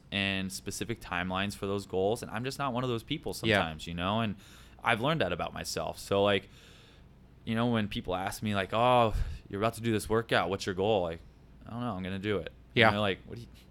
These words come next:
Speaker 1: what kind of answer is that?"
Speaker 2: <laughs>
Speaker 1: Like, "I don't know, I'm just, I'm
Speaker 2: Yeah.
Speaker 1: gonna do it." I, I don't tend to look at the clock very much. Um,
Speaker 2: Yeah.
Speaker 1: when it matters, I, I do, but, like, I have a general idea. But yeah, that's just, like, an example is, like, every workout I do, like,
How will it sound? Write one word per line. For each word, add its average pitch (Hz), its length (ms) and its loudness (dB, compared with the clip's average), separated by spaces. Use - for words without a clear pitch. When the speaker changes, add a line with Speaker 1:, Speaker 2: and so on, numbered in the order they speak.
Speaker 1:
what - 100 -20
kind - 160 -8
of 85 80 -10
answer 98 320 -4
is 82 120 -4
that?" 131 340 12
Speaker 2:
<laughs> - 40 6
Speaker 1:
Like, 180 140 8
"I 107 80 0
don't 135 100 -2
know, 175 100 -2
I'm 92 180 2
just, - 320 -6
I'm - 60 -2
Speaker 2:
Yeah. 123 80 8
Speaker 1:
gonna 113 140 4
do 92 260 2
it." 139 180 2
I, 95 180 -2
I 92 40 0
don't 95 220 -2
tend 104 160 -4
to 95 40 -2
look 98 180 -2
at 107 80 -2
the - 60 -16
clock - 360 -4
very 101 200 -2
much. 101 600 -4
Um, 92 240 -2
Speaker 2:
Yeah. 98 260 6
Speaker 1:
when 95 140 -6
it 92 100 -4
matters, 104 560 0
I, 90 400 -6
I 87 140 -6
do, 87 420 -4
but, 98 160 -4
like, 90 240 -6
I 87 60 -2
have 92 160 -2
a 90 40 -4
general 90 240 -6
idea. 90 440 -4
But 107 280 -2
yeah, - 180 -2
that's 98 180 0
just, 151 160 2
like, 135 120 4
an 131 60 0
example 113 520 2
is, 90 100 -4
like, 101 260 0
every 123 220 0
workout 120 340 0
I 110 80 2
do, 107 300 0
like, 117 180 2